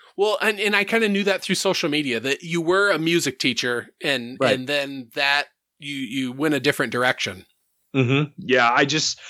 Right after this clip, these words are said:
Speaker 2: one, I wanted to take a break from teaching just to see what else is out there. And yeah, right now I'm working for a package company. Like, I'm just working for, for FedEx.
Speaker 1: Hey, good for you, dude. I mean,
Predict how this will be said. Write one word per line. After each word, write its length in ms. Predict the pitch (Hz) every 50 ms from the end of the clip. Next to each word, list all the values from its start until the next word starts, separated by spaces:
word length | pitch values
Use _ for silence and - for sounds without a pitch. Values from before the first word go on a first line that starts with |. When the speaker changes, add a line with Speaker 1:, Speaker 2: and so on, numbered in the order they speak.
| - - - - - - - - - - - -
Speaker 2:
one, 320 | - 123 147 185 214 220 196
I 60 | 175
wanted 300 | 160 160 151 143 131 117
to 60 | 107
take 220 | - - 120 107
a 60 | 104 92
break 300 | 90 104 107 110 107 -
from 160 | - 117 107
teaching 460 | 98 - 113 113 - - 113 113 110
just 180 | 95 107 101 -
to 60 | -
see 240 | - - - 117 110
what 160 | 107 107 107
else 220 | 107 107 104 - -
is 120 | 101 101
out 220 | 104 107 113 -
there. 200 | - 117 110 107
And 360 | 107 104 104 104 104 104 95 87
yeah, 220 | 113 135 147 143
right 200 | 117 117 127 117
now 180 | 127 135 147 151
I'm 340 | 135 117 113 110 101 - - - 85 104
working 420 | 107 113 123 123 - 131 120 117
for 560 | 117 - 123 120 117 117 113 113 113 110 - - - - - - - - - -
a 100 | 104 95
package 420 | - 120 131 160 - 147 117 -
company. 280 | - 101 90 92 92 92
Like, 180 | 95 98 95
I'm 120 | 107 107 107
just 180 | 107 110 -
working 240 | 120 113 113 - 110
for, 500 | 104 - 117 110 110 107 107 107 104 104 98
for 160 | - - 104
FedEx. 600 | 92 - 110 110 117 147 139 107 - - - - - _ _ _ _ _ _ _ _ _ _ _ _ _ _ _
Speaker 1:
Hey, 280 | - 262 320 359 285 139
good 180 | 123 - 277 277
for 120 | - 339
you, 200 | 285 180 156 151
dude. 380 | 101 98 95 95 101 135 165 - -
I 80 | 170
mean, 220 | 202 214 202 190